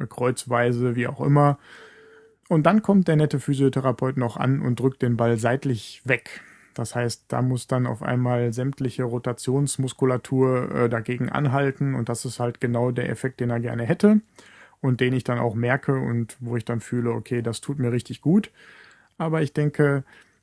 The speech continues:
äh, diese Physiotherapeuten haben, glaub ich, alle eine kleine sadistische Ader. Ein anderes Beispiel war zum Beispiel, ähm, dass ich jetzt eine andere Übung gemacht hab und er dann gesagt hab, „So, und dann machen wir das jetzt ganz,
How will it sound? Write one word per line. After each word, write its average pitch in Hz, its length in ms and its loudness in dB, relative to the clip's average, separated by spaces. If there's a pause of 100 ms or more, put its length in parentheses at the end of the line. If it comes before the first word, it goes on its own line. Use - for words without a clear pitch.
(120)
äh, 127 420 -2
diese 127 240 -4
Physiotherapeuten 120 920 -2
haben, 120 140 0
glaub 113 220 -2
ich, - 180 -4
alle 131 180 2
eine 127 140 -2
kleine 123 340 -2
sadistische 117 600 -4
Ader. 113 400 2 (1800)
Ein - 80 -6
anderes 139 280 0
Beispiel 131 440 0
war 123 140 -2
zum 123 160 -4
Beispiel, 120 580 -2
ähm, 117 320 -2 (1120)
dass 120 220 -2
ich 113 140 -6
jetzt - 340 -6
eine 113 160 -2
andere 147 220 2
Übung 147 260 4
gemacht 143 420 0
hab 135 300 0
und 120 480 -2 (120)
er 120 140 -2
dann 113 180 -2
gesagt 117 280 -4
hab, 113 160 -6
„So, 185 260 4
und 165 480 -2
dann 143 180 0
machen 139 280 -2
wir 135 60 -4
das 135 180 -4
jetzt - 220 -12
ganz, 131 400 -4